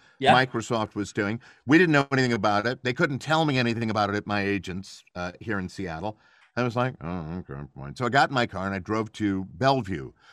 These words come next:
Speaker 2: which is across Lake Washington from Seattle. And, yeah, I found parking. I went in and, you know, you have to sort of go through all these hallways and be vetted and stuff. And so I walked in and there was a booth there. And, uh, I think Marty might have been there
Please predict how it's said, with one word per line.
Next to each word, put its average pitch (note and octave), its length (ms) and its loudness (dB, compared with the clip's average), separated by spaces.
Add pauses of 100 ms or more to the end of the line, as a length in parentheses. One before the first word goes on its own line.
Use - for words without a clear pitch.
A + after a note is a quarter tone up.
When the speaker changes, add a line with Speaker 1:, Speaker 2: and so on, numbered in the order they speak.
(120)
Speaker 2:
which B2 220 2
is G2 80 -4
across G#2 420 -2
Lake G2 240 -4
Washington G#2 680 -2
from D#2 280 -8
Seattle. C#3 540 -2
And, G#2 200 -4
yeah, B2 120 -8
I G2+ 80 -8
found G2 300 -8
parking. E2+ 400 -12
I F2 140 -14
went F2+ 300 -10
in E2+ 180 -8
and, F2 200 -4 (380)
you D3+ 120 4
know, A#2 100 4
you G#2 140 2
have G#2 180 -2
to G2 100 -12
sort F#2+ 160 -6
of F2+ 100 -8 (140)
go F#2+ 160 -2
through F#2+ 200 -6
all E2+ 100 -6
these F2 340 -10
hallways D#2+ 440 -8
and E2 80 -8
be E2 120 -8
vetted D#2+ 400 -10
and D2+ 120 -12
stuff. - 320 -14
And F2 120 -10
so F#2+ 120 -8
I F2 80 -4
walked G2+ 420 -6
in D2 220 -12 (360)
and G2 80 -2
there G#2 80 0
was A2+ 120 0
a C#3+ 40 2
booth G2+ 460 0
there. F2 420 -6
And, G#2 480 -4
uh, G2+ 360 -2
I F#2+ 80 -10
think A#3 220 -8
Marty F#2+ 520 -6 (100)
might E2+ 360 -8
have - 60 -8
been D2 200 -12
there C2+ 320 -14